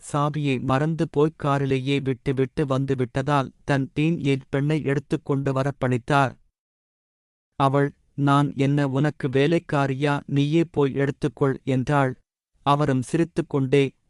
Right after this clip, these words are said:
"இல்லைம்மா, நான் தான் உனக்கு வாழ்நாள் முழுவதும் சேவகன்" என்று கூறிக்கொண்டே போய் கார் சாவியை எடுத்துக் கொண்டு வந்தார்.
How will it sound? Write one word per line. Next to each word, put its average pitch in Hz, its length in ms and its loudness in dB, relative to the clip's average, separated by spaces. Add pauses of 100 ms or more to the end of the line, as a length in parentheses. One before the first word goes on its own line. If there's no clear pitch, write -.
"இல்லைம்மா, 151 640 2
நான் 135 240 0
தான் 131 320 0
உனக்கு 147 460 -2
வாழ்நாள் 147 500 2
முழுவதும் 135 540 0
சேவகன்" 139 640 0
என்று 131 360 -2
கூறிக்கொண்டே 139 800 0
போய் 139 300 0
கார் 135 380 -2
சாவியை 139 480 -2
எடுத்துக் 135 420 -4
கொண்டு 127 280 -2
வந்தார். 131 460 2